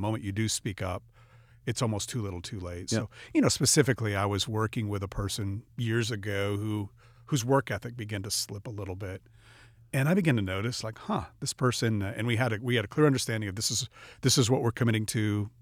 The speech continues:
Speaker 1: collectively
Speaker 2: Yep.
Speaker 1: to our leaders. I was in charge of, of, of leading the staff, but this is, we, we understood. And coming in a little bit later, leaving a little earlier, and that, those gaps began to even get broader. And I just let it go. I let it go. I let it go to the point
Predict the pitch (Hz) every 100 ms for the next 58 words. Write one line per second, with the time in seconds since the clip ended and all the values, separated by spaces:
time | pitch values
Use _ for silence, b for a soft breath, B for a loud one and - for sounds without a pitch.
0 | - 135 110 - 98 104 101 107 98 b
1 | b - 139 131 131 - 117 113 104 104
2 | 101 98 110 113 113 110 120 107 101 98
3 | - 101 113 107 113 110 104 - 101 98
4 | 95 98 95 110 107 - 214 123 127 156
5 | 156 117 - 98 92 90 b b b b
6 | - 135 131 123 120 117 113 117 113 110
7 | 110 113 117 113 107 110 104 107 107 107
8 | 104 107 - b b b b 117 110 113
9 | 107 - 113 104 101 117 101 - - -
10 | 110 104 107 127 101 101 107 107 107 120
11 | - 104 101 101 110 107 - 101 95 110
12 | 107 101 95 98 101 95 95 95 98 -
13 | 135 117 107 95 95